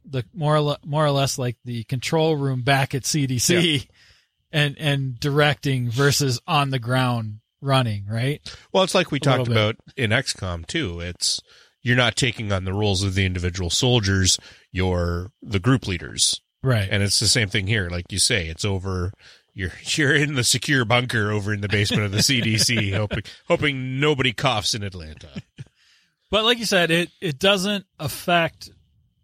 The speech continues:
Speaker 1: the gameplay. If anything, it, it kinda helps it in this particular game because it is a, a, a more casual co-op game and, and the dice aspect and, and adding that, that piece of random element to it. Um,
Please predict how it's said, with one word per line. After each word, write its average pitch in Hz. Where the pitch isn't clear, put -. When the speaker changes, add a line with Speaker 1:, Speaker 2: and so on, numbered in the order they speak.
Speaker 1:
the 135
gameplay. 160
If 117
anything, 143
it, 127
it 131
kinda 147
helps 143
it 139
in 127
this 139
particular 131
game 147
because 139
it 143
is 151
a, 127
a, 127
a 156
more 143
casual 139
co-op 123
game 131
and, 113
and 127
the 117
dice 127
aspect 127
and, 120
and 131
adding 143
that, 131
that 147
piece 143
of 139
random 127
element 120
to 131
it. 123
Um, 117